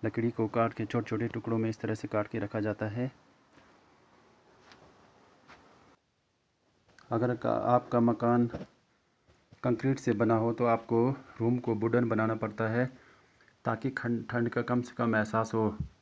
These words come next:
इस तरह से मिट्टी के मकान में काफ़ी गर्म रहता है सर्दियों के दौरान,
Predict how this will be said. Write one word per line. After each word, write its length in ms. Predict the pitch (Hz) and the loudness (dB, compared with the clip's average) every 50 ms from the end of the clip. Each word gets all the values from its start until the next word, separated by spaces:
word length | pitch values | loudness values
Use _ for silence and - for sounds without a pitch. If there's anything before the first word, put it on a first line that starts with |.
| _ _ - - - _ _ _ _ _ _ _ _ - - - _ _ _ _ - | _ _ -20 -20 -20 _ _ _ _ _ _ _ _ -20 -20 -20 _ _ _ _ -12
इस 120 | - - - | -12 -8 -4
तरह 180 | 120 117 120 | -2 -2 -2
से 320 | 113 - 120 113 117 127 127 - - - _ _ _ - - _ _ _ _ _ _ _ _ _ _ _ _ _ _ _ _ _ _ _ _ _ _ _ _ _ _ _ _ _ _ _ _ _ _ _ _ _ _ _ _ _ _ _ _ _ _ _ _ _ - | -2 -2 0 2 2 2 0 -4 -8 -20 _ _ _ -20 -20 _ _ _ _ _ _ _ _ _ _ _ _ _ _ _ _ _ _ _ _ _ _ _ _ _ _ _ _ _ _ _ _ _ _ _ _ _ _ _ _ _ _ _ _ _ _ _ _ _ -4
मिट्टी 260 | 117 117 117 - 139 135 | -2 -2 0 0 0 2
के 100 | 139 127 | 4 4
मकान 340 | 117 117 110 117 117 117 | 4 4 4 4 4 4
में 340 | 117 117 113 117 120 127 135 135 - - - _ _ - - - - - _ _ _ _ _ _ _ _ _ _ | 4 4 4 4 4 4 2 0 -4 -14 -20 _ _ -20 -20 -20 -20 -20 _ _ _ _ _ _ _ _ _ _
काफ़ी 220 | - 113 113 139 127 | -4 -2 0 0 2
गर्म 320 | 110 117 113 117 117 117 | 4 4 6 6 6 6
रहता 280 | 113 110 107 113 110 107 | 4 2 2 4 4 4
है 160 | 107 117 123 123 | 4 4 2 2
सर्दियों 360 | - - 113 107 110 117 120 | 0 0 0 2 4 2 2
के 100 | 117 123 | 2 2
दौरान, 380 | 101 107 110 110 113 120 120 | 2 2 4 6 6 4 4